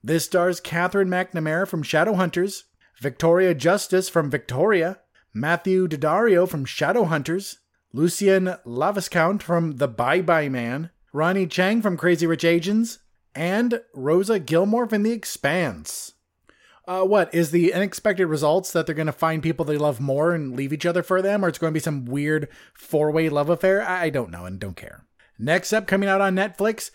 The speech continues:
not Netflix, sorry, next up, coming out on V O D,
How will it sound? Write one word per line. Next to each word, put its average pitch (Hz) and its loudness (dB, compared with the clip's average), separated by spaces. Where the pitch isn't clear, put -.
not 151 -2
Netflix, 139 -6
sorry, 170 2
next 196 0
up, 202 4
coming 190 0
out 175 2
on 165 0
V 170 0
O 143 -2
D, 190 0